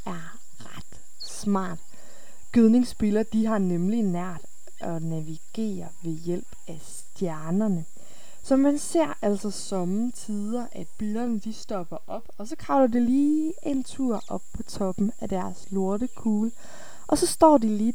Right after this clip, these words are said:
der og kigger en gang op på stjernerne for at sikre sig, at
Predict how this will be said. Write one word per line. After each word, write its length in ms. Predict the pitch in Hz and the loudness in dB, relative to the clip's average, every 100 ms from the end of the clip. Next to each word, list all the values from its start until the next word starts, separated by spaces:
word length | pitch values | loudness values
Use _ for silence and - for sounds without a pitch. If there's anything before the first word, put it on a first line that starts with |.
| - | 0
der 180 | 233 208 - | 0 -2 -4
og 80 | - - | -6 -4
kigger 380 | - 196 233 233 | -4 -2 -2 -2
en 160 | 214 190 | -2 -2
gang 240 | 196 202 - | -2 -4 -4
op 120 | 196 - - | -4 -4 -6
på 120 | 196 | -6
stjernerne 680 | - - 180 175 208 220 | -4 -4 -2 -2 0 0
for 300 | 185 - 196 - | 0 0 0 0
at 100 | 185 | -4
sikre 560 | 170 - 208 208 - 170 | -4 -2 -2 -2 -2 -4
sig, 220 | - 185 170 - - - | -4 -4 -4 -6 -6 -6
at 80 | - | -4